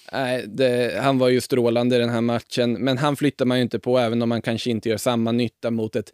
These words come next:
sämre motstånd. Albin Ekdal, frisk, flyttar du inte på. Emil Forsberg flyttar du inte på. Och Kristoffer Olsson tycker väl att man inte ska flytta på heller. Och då blir det ju samma mittfältsfyra, även om den på något sätt känns som att det saknar lite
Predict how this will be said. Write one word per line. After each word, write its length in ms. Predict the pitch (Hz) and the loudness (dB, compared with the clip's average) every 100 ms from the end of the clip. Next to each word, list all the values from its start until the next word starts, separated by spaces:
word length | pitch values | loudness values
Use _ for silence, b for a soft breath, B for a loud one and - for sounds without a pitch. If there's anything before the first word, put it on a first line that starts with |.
| b b - | b b 0
sämre 360 | 175 170 160 | 4 6 8
motstånd. 600 | 151 147 139 - 131 127 123 b b b b | 6 6 2 0 2 2 -2 b b b b
Albin 360 | 151 151 151 151 | 0 2 4 4
Ekdal, 560 | 147 - - 143 139 | 4 2 2 4 4
frisk, 400 | - 135 127 - | 2 0 0 -2
flyttar 380 | - 135 - 117 | -2 0 0 0
du 100 | 113 | 2
inte 240 | 117 107 113 | 0 0 -4
på. 340 | - 110 110 - _ _ _ _ - | 0 0 0 -4 _ _ _ _ 0
Emil 280 | 147 135 | 2 2
Forsberg 340 | 117 131 - 110 | 2 2 2 -4
flyttar 400 | - 131 - 113 | 0 -4 0 -2
du 100 | 117 | 0
inte 220 | 107 110 | -2 -4
på. 320 | - 104 107 - _ _ _ _ _ | -4 -4 -4 -6 _ _ _ _ _
Och 140 | 139 | -2
Kristoffer 420 | 151 135 143 131 | 0 2 2 4
Olsson 340 | 135 131 127 131 | 6 6 2 2
tycker 260 | 131 - | 0 0
väl 100 | 127 | 2
att 120 | 127 120 | 4 4
man 100 | 131 | 0
inte 100 | 113 | 0
ska 140 | 117 | -4
flytta 280 | 139 127 110 | -2 -2 0
på 120 | 131 | 2
heller. 140 | 123 | 4
Och 40 | 123 | 4
då 100 | 156 | 4
blir 240 | 151 127 | 4 4
det 80 | 123 | 4
ju 80 | 156 | 2
samma 340 | 190 160 123 | 2 2 4
mittfältsfyra, 760 | 127 131 - 113 117 123 120 127 | 2 0 0 -2 0 0 2 2
även 260 | 117 120 | 2 0
om 140 | 120 120 | 0 2
den 240 | 123 120 | 2 0
på 100 | 117 | 2
något 240 | 135 131 - | 2 2 0
sätt 160 | 123 | -4
känns 220 | 143 123 | -2 -2
som 80 | 123 | -2
att 160 | 123 - | -4 -2
det 100 | 123 | -2
saknar 540 | - 139 117 - 147 | 4 4 4 0 0
lite 480 | 143 131 - 131 117 | 2 2 0 -4 -4